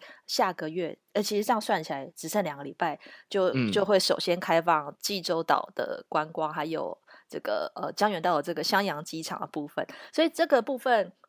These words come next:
Speaker 1: 呃，索尼克先跟大家聊一下，是大概是哪些地方的国家可以先，是首先来，来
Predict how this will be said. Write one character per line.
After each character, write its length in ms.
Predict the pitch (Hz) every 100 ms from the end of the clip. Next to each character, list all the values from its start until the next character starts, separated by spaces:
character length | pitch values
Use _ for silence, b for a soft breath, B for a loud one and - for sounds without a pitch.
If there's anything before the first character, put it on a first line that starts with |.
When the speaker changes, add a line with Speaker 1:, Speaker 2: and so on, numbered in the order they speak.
| _
Speaker 1:
呃， 200 | 190 185 185
索 140 | - 196
尼 80 | 208
克 120 | 330
先 200 | 285 269
跟 120 | 247
大 100 | 233
家 40 | 214
聊 240 | 175 160
一 40 |
下， 200 | 165 190
是 120 | 202 262
大 100 | 294
概 80 |
是 120 | 269 240
哪 180 | 175
些 160 | 147 208 208 -
地 120 | 190
方 140 | 190
的 80 | 170
国 180 | 160 151
家 220 | 185 170
可 140 | -
以 160 | 170 156
先， 480 | - 175 160 165 165 _ _ -
是 160 | - 180
首 240 | - 135
先 300 | - 180 190
来， 220 | 175 151 -
来 180 | 156